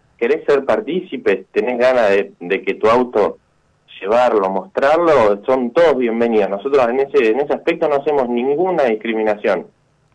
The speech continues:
Eso es una cuestión de, de, de que hay personas que les gusta, que, que ven su auto, que están encariñados con su auto, con su camioneta, con lo que sea, y se siente que tiene ganas de ser parte, son más que bienvenidos.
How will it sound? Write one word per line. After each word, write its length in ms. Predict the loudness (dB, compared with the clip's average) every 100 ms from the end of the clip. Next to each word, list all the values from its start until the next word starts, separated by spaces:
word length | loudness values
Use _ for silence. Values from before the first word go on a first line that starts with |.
| _ 0
Eso 240 | 2 4
es 160 | 2 2
una 160 | 2
cuestión 420 | 2 0 0 0
de, 180 | 2 2
de, 200 | 2 0
de 160 | -2 0
que 80 | -2
hay 60 |
personas 380 | 0 -2 0 -2
que 120 | -2
les 140 | -2 2
gusta, 500 | 2 2 0 -2 -2
que, 480 | -2 -4 -6 -16 _ _
que 140 | -4
ven 240 | -2 -2 -2
su 80 | 2
auto, 380 | 4 4 4 0
que 40 |
están 220 | 0 0 0
encariñados 560 | 0 -2 0 0 0
con 180 | -4 -6
su 140 | 0
auto, 420 | 2 4 2 0 -2
con 160 | -2
su 100 | -4
camioneta, 480 | -4 0 0 0 -2
con 140 | -2
lo 100 | -2
que 140 | -4 -4
sea, 120 | -4
y 60 | -2
se 160 | -6
siente 320 | -4 -2 0
que 100 | -2
tiene 200 | -4 -4
ganas 300 | -2 0 0
de 40 | 0
ser 160 | -2
parte, 440 | 0 0 0 -4 -4
son 140 | -2
más 160 | -2 -4
que 60 | -4
bienvenidos. 540 | -4 -2 -2 -2 -6